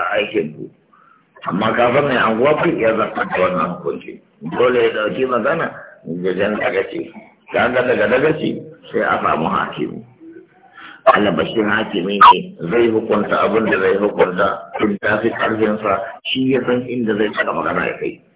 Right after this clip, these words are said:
Kai kuma ka gama naka. ظهر بالآيات البينات ko? A, a, a kai na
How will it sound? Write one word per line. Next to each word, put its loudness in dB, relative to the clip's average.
Kai 2
kuma 2
ka 2
gama 2
naka. -2
ظهر 0
بالآيات 0
البينات 0
ko? 0
A, 0
a, 2
a 0
kai 2
na 0